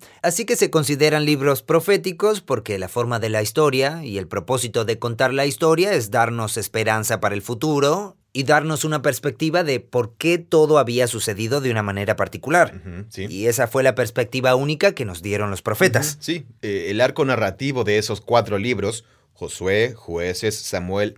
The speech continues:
Speaker 2: y Reyes, es que fuimos a la tierra,
Speaker 1: Sí.
Speaker 2: según los términos del pacto que hicimos en el monte Sinaí,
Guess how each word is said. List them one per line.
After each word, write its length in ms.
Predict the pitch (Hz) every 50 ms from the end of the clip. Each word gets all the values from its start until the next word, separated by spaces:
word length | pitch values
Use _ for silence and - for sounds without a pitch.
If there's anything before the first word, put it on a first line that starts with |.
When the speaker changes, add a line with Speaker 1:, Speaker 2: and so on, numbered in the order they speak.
| -
Speaker 2:
y 100 | 101 95
Reyes, 600 | 90 82 110 120 110 90 90 101 117 113 - - _ _ _ _ _ _ _ _ -
es 220 | 127 135 143 -
que 380 | - - 143 143 143 139 143 - _ _ _ _
fuimos 460 | - - - 170 180 185 185 170 -
a 40 | 151
la 140 | 123 107 -
tierra, 420 | 107 107 104 87 78 71 - - _ _ _ _ _ _ _ _ _
Speaker 1:
Sí. 120 | - -
Speaker 2:
según 220 | 101 87 87 98 104
los 180 | 107 98 -
términos 340 | - 104 101 104 107 113 107
del 160 | - 110 101
pacto 380 | 98 - 98 98 92 98 131 104
que 80 | 110 101
hicimos 400 | 90 - 92 92 101 98 - 104
en 60 | 95
el 60 | 90
monte 280 | 90 92 92 90 90 92
Sinaí, 500 | - 104 107 120 113 101 107 131 147 -